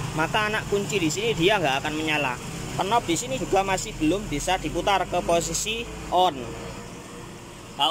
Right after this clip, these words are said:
untuk di sini masuk ke mode registrasi, ini cukup tekan tombol starter di sini sampai anak kunci dia berkedip. Baru kita nanti tekannya satu kali untuk masuk ke mode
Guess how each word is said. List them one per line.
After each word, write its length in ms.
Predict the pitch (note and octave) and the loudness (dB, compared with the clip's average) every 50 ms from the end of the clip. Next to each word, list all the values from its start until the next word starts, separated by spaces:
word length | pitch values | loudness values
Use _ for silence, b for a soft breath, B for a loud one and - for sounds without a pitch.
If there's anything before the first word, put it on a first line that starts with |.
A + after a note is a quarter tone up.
| F3 | 2
untuk 160 | G#3 A3+ B3+ G3+ | 2 2 2 4
di 80 | F#3 | 4
sini 320 | F#3 - A#3+ B3 B3+ B3 A#3+ | 2 2 0 -4 -2 0 2
masuk 320 | A#3 A#3 - - B3 - | 2 2 2 0 -2 -2
ke 160 | - A3 A3 | 2 2 2
mode 480 | G#3+ G#3+ G#3+ G#3+ - F#3 E3 D#3+ D#3+ F3+ | 4 4 2 2 4 6 6 6 6 2
registrasi, 720 | F3+ - D3+ - - - D3+ C#3 - - C#3+ D3 E3 G#3 - - - - - - - - | 0 0 -4 -4 -2 0 0 0 0 0 0 0 0 -2 -4 -8 -12 -12 -12 -10 -8 -6
ini 160 | - F3 G#3+ A3 F#3+ | -4 -2 -2 0 0
cukup 320 | G3+ F#3+ - G3 - - | 0 0 0 0 0 0
tekan 320 | G3 - - F#3 F#3 F#3 - | 0 2 2 0 0 2 2
tombol 320 | F#3 F3 D#3 C#3+ C3+ C#3 | 2 4 4 4 4 2
starter 320 | - - D#3+ D#3 - F3 D#3+ | 0 0 -2 0 0 0 0
di 160 | D3 C3+ B2 | 2 0 0
sini 240 | - D3 D#3+ F#3 G3 | 0 -2 -4 -4 -2
sampai 320 | - D#3+ D#3 D#3 F3 D3 | -2 -2 0 2 2 2
anak 240 | C#3 D#3+ E3 - - | 2 0 -2 -4 -2
kunci 320 | - E3 D#3+ D#3 E3 E3+ | 0 0 2 2 2 2
dia 240 | D3+ C#3 C#3 D#3 D#3+ | 2 4 4 4 2
berkedip. 400 | D3 C3+ - D#3 D#3+ E3+ D#3+ - - - - - - - | 2 0 0 0 2 2 0 0 -4 -10 -14 -14 -12 -4
Baru 320 | - C#3 B2+ B2 C#3+ F3 D#3+ | 2 4 6 6 6 4 2
kita 240 | E3+ D#3 - E3 D#3+ | 0 -2 0 0 0
nanti 240 | D#3 D#3 D#3 - | 0 -2 -2 -4
tekannya 560 | - D3+ - - D#3+ D3+ D3+ D3+ E3 F3+ F#3 F3 | -4 -6 -4 -2 -2 -2 0 0 0 0 0 0
satu 320 | - D#3 C#3+ C#3 D#3 C3+ | 0 -2 0 0 0 2
kali 400 | C#3+ C#3 C#3+ C#3+ C3+ B2 A#2 A#2+ - - | 2 2 2 2 2 0 -2 -2 -2 -2
untuk 320 | A#2 B2 B2 A#2+ A2 - | 0 0 0 0 0 0
masuk 320 | D3 D3 D3+ D3+ - - | 0 0 0 -2 -2 0
ke 240 | - D3 D3 C#3+ C#3+ | 4 6 6 6 6
mode 560 | D3 D3 C#3+ C#3 C#3 D#3 D#3+ F3 G#3 A#3+ C#4+ | 4 4 2 2 2 2 2 4 4 2 0